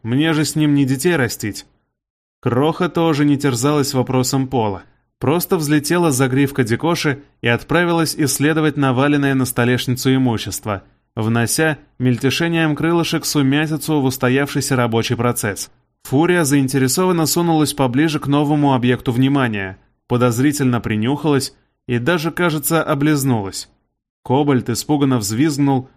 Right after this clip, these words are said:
бросил иголку с рукоделием и мгновенно исчез под столом. Машта, глядя на эту суету, звонко расхохоталась.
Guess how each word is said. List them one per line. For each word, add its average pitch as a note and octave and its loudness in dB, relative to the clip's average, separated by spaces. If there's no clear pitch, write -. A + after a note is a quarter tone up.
бросил D3+ 0
иголку D3 0
с B2+ -6
рукоделием C3 0
и C3+ -2
мгновенно D3 2
исчез D3 -2
под C#3 -6
столом. A#2 -2
Машта, C#3 -2
глядя C#3 2
на C3 4
эту B2+ -2
суету, B2+ 0
звонко D3 -2
расхохоталась. C#3+ -2